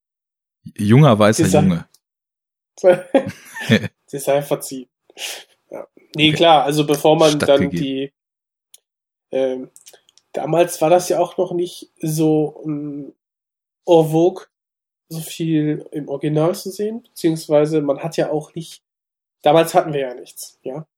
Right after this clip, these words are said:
Speaker 2: Die Zugänge
Speaker 1: <laughs>
Speaker 2: zu den Filmen waren ja primär übers Kino und übers Fernsehen. Und dann
Speaker 1: Für mich
Speaker 2: über
Speaker 1: halt
Speaker 2: die
Speaker 1: voll krass
Speaker 2: Videotheken,
Speaker 1: Videothek
Speaker 2: die dann
Speaker 1: auch
Speaker 2: kamen.
Speaker 1: noch.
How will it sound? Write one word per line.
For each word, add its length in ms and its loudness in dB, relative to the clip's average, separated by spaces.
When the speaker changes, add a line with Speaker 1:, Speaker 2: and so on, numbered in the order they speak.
Speaker 2:
Die 80 -16
Zugänge 720 2
Speaker 1:
<laughs> 60 -10
Speaker 2:
zu 80 -6
den 180 -2
Filmen 640 2
waren 200 2
ja 100 2
primär 440 0
übers 400 -4
Kino 400 0
und 240 -2
übers 240 -2
Fernsehen. 540 -2
Und 220 -6
dann 260 4
Speaker 1:
Für 140 4
mich 180 6
Speaker 2:
über 100 4
Speaker 1:
halt 80 6
Speaker 2:
die 40 2
Speaker 1:
voll 280 4
krass 380 4
Speaker 2:
Videotheken, 20 -4
Speaker 1:
Videothek 460 2
Speaker 2:
die 60 4
dann 160 0
Speaker 1:
auch 140 0
Speaker 2:
kamen. 160 -2
Speaker 1:
noch. 180 -8